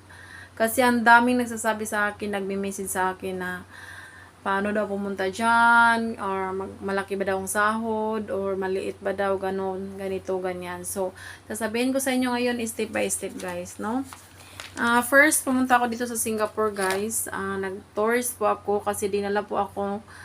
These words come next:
ng aking ninang dito sa Singapore kasi nangangailangan sila ng mag-alaga sa anak nila. So, dinala nila ako dito as a tourist.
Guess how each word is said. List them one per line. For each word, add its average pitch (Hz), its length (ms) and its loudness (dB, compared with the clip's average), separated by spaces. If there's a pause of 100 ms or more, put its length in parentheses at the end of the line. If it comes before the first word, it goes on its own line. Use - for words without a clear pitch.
(220)
ng 214 120 -2 (200)
aking 233 240 -2
ninang 208 640 0 (240)
dito 220 320 -2
sa 220 80 -6
Singapore 202 480 -2
kasi 214 240 -2
nangangailangan 190 720 -2
sila 196 320 -2
ng 202 400 -4 (480)
mag-alaga 202 560 2
sa 202 240 0
anak 190 240 -4
nila. 185 480 -4
So, 202 240 -6 (480)
dinala 247 320 6
nila 254 320 2
ako 247 80 -2
dito 226 400 -2
as 208 240 0
a 208 80 -2
tourist. 185 640 -2